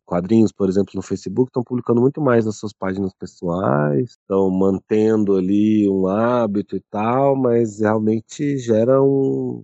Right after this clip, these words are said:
gera um resultado cada vez menor, assim, de número de pessoas que veem, de número de pessoas que curtem, não é necessariamente ligado à, à qualidade do, do conteúdo, sabe? É mais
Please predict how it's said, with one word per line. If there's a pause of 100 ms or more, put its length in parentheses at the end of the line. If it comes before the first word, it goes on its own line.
(200)
gera
um
resultado
cada
vez
menor,
assim,
de
número
de
pessoas
que
veem,
de
número
de
pessoas
que (100)
curtem, (180)
não
é
necessariamente
ligado
à, (120)
à
qualidade
do,
do
conteúdo,
sabe?
É
mais